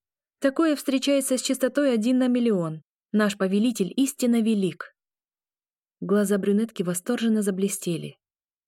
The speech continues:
Я сглотнула ком в горле от желания кивнуть и признать, что Дош и впрямь велик и горяч. «Как тебя зовут?» спросила я вместо комментариев по поводу нашего общего сумасшествия. «Аурия Ильфа»,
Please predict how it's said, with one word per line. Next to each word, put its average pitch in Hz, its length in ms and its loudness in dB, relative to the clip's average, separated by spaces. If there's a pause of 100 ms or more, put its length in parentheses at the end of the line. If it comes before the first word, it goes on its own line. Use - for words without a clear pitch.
(120)
Я 165 220 -2
сглотнула 175 580 -2
ком 196 280 -2
в 147 100 -10
горле 151 380 -2
от 147 100 -8
желания 170 420 -2
кивнуть 185 440 -2
и 180 40 -2
признать, 180 400 -2
что 196 180 -4
Дош 214 240 -4
и 226 40 -4
впрямь 202 380 -2
велик 208 440 -4 (340)
и 170 120 -2
горяч. 185 540 -2 (760)
«Как 330 200 -4
тебя 277 260 2
зовут?» 233 460 -2 (300)
спросила 208 580 -2
я 202 220 2
вместо 214 360 0
комментариев 196 760 0
по 165 100 -8
поводу 226 400 0
нашего 202 440 0
общего 214 340 -2
сумасшествия. 175 840 -6 (640)
«Аурия 277 540 2
Ильфа», 185 640 -2